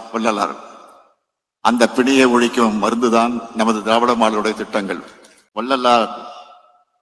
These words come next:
தமிழ் சமூகத்திலே உதித்த புரட்சியாளர், பண்பாளர். அவரை போற்ற வேண்டியது தமிழ்நாட்டுடைய கடமை. என்னுடைய பேச்சுகள்லையும் சமூக வலைத்தள பதிவுகள்லையும் வள்ளலாரை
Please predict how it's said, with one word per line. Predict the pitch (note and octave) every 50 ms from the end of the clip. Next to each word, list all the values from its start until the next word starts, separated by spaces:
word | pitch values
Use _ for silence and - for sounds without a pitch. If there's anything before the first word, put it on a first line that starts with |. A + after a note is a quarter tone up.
| _ _ _ _
தமிழ் | - A#2 C3+ D3 - - -
சமூகத்திலே | C3+ B2+ A#2+ A#2+ B2+ - B2+ A#2+ A#2 A2+
உதித்த | A2 A2+ A#2+ A#2 - - A#2+ B2 C3 C3 - - -
புரட்சியாளர், | B2 B2 B2+ A#2 - - A#2+ A2+ G#2+ G2 F#2+ F2 - - - - - _ _ _ _ _ _ _ _ _ _ _ _ _ -
பண்பாளர். | A2 A2 B2 B2+ B2 A#2+ A2+ G#2 G2 - - - - - - - - - _ _ _ _ _ _ _ _ _ _ _ _ _ _ _ _ _ _ -
அவரை | B2 C3+ C3+ B2+ A2+
போற்ற | - B2+ C#3+ D3 C#3+ D3+ C#3+
வேண்டியது | B2+ B2+ C3 B2+ B2+ B2 A#2+ C#3+ C3+ B2
தமிழ்நாட்டுடைய | - A#2 A2 A#2+ C3+ C3 B2+ B2 - B2 A#2 A#2+ A2+
கடமை. | - A2 G#2+ A2+ G#2+ G2+ E2 - - - - - - - _ _ _ _ _ _ _ _ _ _ _ _ _ _ _ _ _ _ _
என்னுடைய | A#2+ C3+ C3+ B2+ B2+ B2+ B2 A2+
பேச்சுகள்லையும் | - C3+ C#3 C3+ - C#3+ B2 C3 B2+ A#2+ B2 B2 C3 C3 B2 A2 G2 F2+ - - - - - - - - _ _ _ _ _ _ _ _ _ _ _ _ _ _ -
சமூக | - C3 B2+ C#3+ D#3 C#3+ D3+
வலைத்தள | D3 C3+ C3+ C3 C3+ C3 B2 A#2+
பதிவுகள்லையும் | - A#2 A#2+ A#2+ B2+ A#2+ A#2+ A#2 A#2+ A#2 A#2+ A#2+ A#2 G#2 F2+ E2+ - - - - - - _ _ _ _ _ _ _ _ _ _ _ _ _ _ _ _ -
வள்ளலாரை | G#2+ A#2+ C3+ C#3+ C#3+ C#3 C3+ B2 B2 B2 B2+